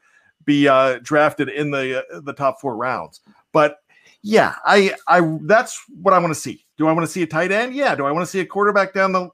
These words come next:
line? Yeah. But if it's not gonna be your Trey Lance, then, uh, then I don't want him. I don't want Mac Jones. Trust me. Everyone that's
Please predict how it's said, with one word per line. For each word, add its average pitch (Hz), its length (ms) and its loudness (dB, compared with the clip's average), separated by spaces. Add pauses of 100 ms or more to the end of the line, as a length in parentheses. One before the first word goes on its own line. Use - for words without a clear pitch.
line? 196 400 -2
Yeah. 196 280 2
But 139 120 -4
if 131 120 -8
it's - 200 -14
not 175 260 0
gonna 220 180 -2
be 185 400 -6 (240)
your 156 140 2
Trey 175 280 -2
Lance, 170 580 -6 (760)
then, 156 260 2
uh, 143 260 6 (840)
then 175 180 0
I 165 80 4
don't 160 160 2
want 165 180 -2
him. 156 160 -14 (260)
I 156 100 0
don't 190 280 0
want 175 200 -4
Mac 139 320 -6
Jones. - 580 -14
Trust - 300 -2
me. 92 80 -12 (320)
Everyone 214 320 4
that's 175 360 -4